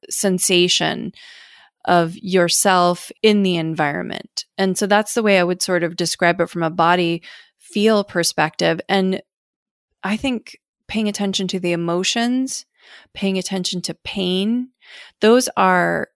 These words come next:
the greatest teachers, which is why the overuse of painkillers is such a shame, because the pain is a teacher.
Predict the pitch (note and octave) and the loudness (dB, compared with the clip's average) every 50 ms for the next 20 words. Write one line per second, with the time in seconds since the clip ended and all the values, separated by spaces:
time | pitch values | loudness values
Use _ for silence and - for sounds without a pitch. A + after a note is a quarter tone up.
0 | _ _ - G3 F3+ F3 G3 F#3+ F3+ F3 F3 F#3 F#3+ G3+ G#3+ G#3+ G#3 - - - | _ _ -12 -10 -6 -2 -2 -2 -2 0 0 2 2 2 2 2 0 -2 -4 -4
1 | - - F#3+ F#3 - - E3 G3 - - - - G3+ G#3+ G#3+ - A3+ G#3+ A3 G#3+ | -4 -4 -2 -2 -2 -2 -2 -2 -4 -4 -6 0 0 0 0 0 -2 -2 0 2
2 | G#3 G3+ G3 F#3+ F#3+ - - F#3 G3 F#3 - - G3+ F#3+ F#3+ F#3+ F#3 F#3 F#3 F#3 | 4 4 4 4 2 0 -2 -4 -4 -2 0 0 0 0 0 -2 -2 -2 -2 -2
3 | F3+ - F#3 E3+ - - - - G#3 G#3+ A#3 A#3 - A3 G3 F3+ F3+ E3+ E3+ E3 | -2 -2 -2 -4 -6 -10 -8 -4 -2 0 0 0 0 0 0 2 2 2 0 0
4 | F3 E3 D#3+ - F3 E3 E3 - E3 - - F3 E3 E3 E3+ E3+ E3+ - F3 F3 | -2 -2 -2 0 -2 -2 -2 -2 -2 -2 -2 0 -2 -2 -2 -4 -4 -4 -4 -4
5 | - - - E3+ - - F#3+ F#3+ G3 F#3+ F#3+ F3+ F3+ F3 F3 - - - G#3 G#3 | -4 -6 -8 -8 -4 -2 0 0 2 2 0 0 -2 -4 -4 -4 -4 -2 -2 -4
6 | G3+ - - - - - - - G3 | -4 -4 -4 -4 -4 -4 -6 -8 -10